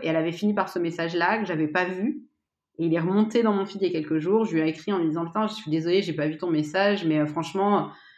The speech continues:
tu sais quoi, au pire, moi, j'avais une perruque, euh, tu vois, si t'as vraiment trop peur de sauter le pas, euh, ben voilà, tu dis, euh, tu fais ça en attendant que ça pousse, quoi. » Et elle me fait, « Ah non, mais t'arrives trop tard, euh, je viens juste de les couper,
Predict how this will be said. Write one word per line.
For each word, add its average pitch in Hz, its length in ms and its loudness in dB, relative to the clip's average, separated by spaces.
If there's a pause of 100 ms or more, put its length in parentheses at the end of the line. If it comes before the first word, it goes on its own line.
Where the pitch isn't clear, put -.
(120)
tu - 80 0
sais - 80 -4
quoi, 208 120 4
au 190 100 2
pire, 196 180 2
moi, 180 80 -2
j'avais 165 160 2
une 151 160 4
perruque, 196 460 2
euh, 165 260 2
tu 151 120 -8
vois, 180 140 0
si 180 160 -10
t'as 151 120 -2
vraiment 175 280 0
trop 180 160 -4
peur 180 220 0
de 170 80 0
sauter 165 340 0
le 151 120 2
pas, 196 440 8
euh, 151 380 0
ben 151 300 2
voilà, 180 260 2
tu - 160 -10
dis, 165 280 -4
euh, 143 100 -6 (100)
tu - 100 -20
fais 160 80 -6
ça 151 120 -4
en 170 100 0
attendant 151 300 2
que 147 60 -2
ça 143 100 -4
pousse, - 340 -8
quoi. » 220 280 -2 (580)
Et 185 80 2
elle 185 140 4
me 180 60 0
fait, « 208 280 0
Ah 269 420 4
non, 240 60 6
mais 180 100 4
t'arrives 180 300 4
trop 202 180 -2
tard, 240 340 8
euh, 180 260 6
je 175 60 -2
viens 185 120 6
juste 220 180 4
de 233 80 4
les 220 140 6
couper, 269 500 4